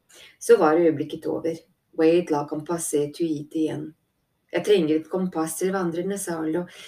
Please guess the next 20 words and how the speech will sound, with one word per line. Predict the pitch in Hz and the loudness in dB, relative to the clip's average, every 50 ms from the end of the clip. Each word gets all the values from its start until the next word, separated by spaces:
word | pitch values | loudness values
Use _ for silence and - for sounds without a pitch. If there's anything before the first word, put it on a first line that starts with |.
| - _ _ _ _ _ - | -20 _ _ _ _ _ -2
«for | 226 233 | 0 0
å | 247 247 | 2 2
ta | 247 208 202 196 | 0 -2 -2 0
ekornmerket.» | - - 165 160 160 - 180 180 180 185 180 175 170 170 - _ - - - _ - - _ _ _ _ _ _ _ _ _ _ _ _ _ _ _ _ _ _ _ _ _ _ _ _ | 0 -2 -2 -2 -4 -4 -2 0 2 2 2 0 -2 -6 -12 _ -20 -20 -20 _ -20 -20 _ _ _ _ _ _ _ _ _ _ _ _ _ _ _ _ _ _ _ _ _ _ _ _
Wade | 180 185 202 226 233 | -2 2 2 2 2
stakk | 233 - - 165 160 175 - - - | 0 -4 -4 -4 -4 -4 -6 -10 -10
nøkkelen | 208 196 185 - - 156 165 175 175 | -10 -8 -8 -4 -2 -2 0 0 -2
ned | 151 147 147 147 147 170 | -2 -4 -4 -4 0 0
i | 175 180 180 - _ | 0 0 -2 -6 _
spesiallomma. | - - - - 233 233 - 226 180 156 151 151 156 - - - 180 170 170 170 - _ _ _ _ _ _ _ _ _ - - - - - _ _ _ | -18 -10 -6 -6 -6 -4 -4 -6 -6 -6 -6 -8 -6 -6 -6 -6 -8 -10 -10 -12 -14 _ _ _ _ _ _ _ _ _ -20 -20 -20 -20 -20 _ _ _
«Jeg | - 170 | -4 0
har | 165 160 147 | 0 0 0
ikke | 156 160 - 196 185 | 0 0 0 2 2
lyst | 170 165 - - | 2 0 -2 -2
til | 170 180 | -4 -4
å | 190 | -4
spørre | - - 226 196 175 175 | -2 -2 -2 0 0 -2
mamma | 175 165 160 160 160 165 160 - | -2 -2 -2 -2 -2 -4 -4 -4
om | 170 180 180 | -2 -2 -2
et, | 185 190 185 - | -2 -4 -6 -10